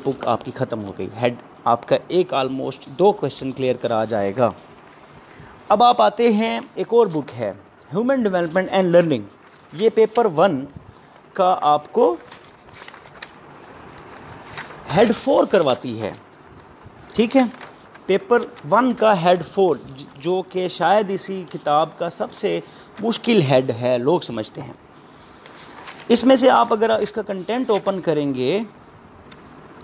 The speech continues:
तो general principle chapter one है जी, child development का। Development is a lifelong, multidimensional,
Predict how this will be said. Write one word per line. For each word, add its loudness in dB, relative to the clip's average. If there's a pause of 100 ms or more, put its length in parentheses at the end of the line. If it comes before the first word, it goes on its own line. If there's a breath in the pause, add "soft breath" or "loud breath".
(140)
तो 6 (880)
general 4
principle -2 (140)
chapter -2
one 0 (180)
है -4
जी, -10 (100)
child 0
development 0
का। -12 (720)
Development 0
is -2
a 0 (380 loud breath)
lifelong, 2 (180)
multidimensional, -2